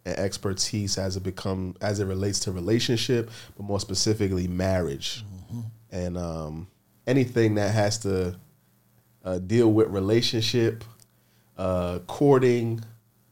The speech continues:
Speaker 1: uh, you getting into something, out of something.
Speaker 2: <laughs>
Speaker 1: Um, this is definitely one of, one of my sources of advice. Um, somebody who been in the trenches with me through my journey,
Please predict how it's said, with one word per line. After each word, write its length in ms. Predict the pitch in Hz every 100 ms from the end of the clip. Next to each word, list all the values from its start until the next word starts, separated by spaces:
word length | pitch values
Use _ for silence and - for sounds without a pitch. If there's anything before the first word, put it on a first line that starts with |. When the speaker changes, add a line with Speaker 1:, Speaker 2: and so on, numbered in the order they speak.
| _ _ _
Speaker 1:
uh, 220 | 92 92 90
you 120 | 107
getting 280 | 117 110 120
into 180 | 135 131
something, 360 | 139 127 110
out 160 | 117 123
of 60 |
something. 560 | 117 127 123 117 113 113 143
Speaker 2:
<laughs> 40 | 113 - 131 143 - 98 107 -
Speaker 1:
Um, 380 | 92 92 90 92
this 180 | 101
is 80 | 107
definitely 720 | 98 107 110 110 101 98 95
one 240 | 92 98 92
of, 260 | 92 -
one 160 | 95 98
of 100 | 90
my 260 | 92 110 113
sources 800 | - 127 117 117 117 110 107
of 280 | 104 98 95 -
advice. 720 | 95 98 101 104 98 - - - _ _ _ -
Um, 520 | 92 90 82 76 104 _
somebody 440 | - 104 98 98 98
who 120 | 95
been 200 | 104 101
in 60 |
the 80 | 92
trenches 440 | - 113 110 104 104
with 140 | 98
me 160 | 98 98
through 180 | 95
my 380 | 95 95 95 92
journey, 640 | 92 92 101 101 101 98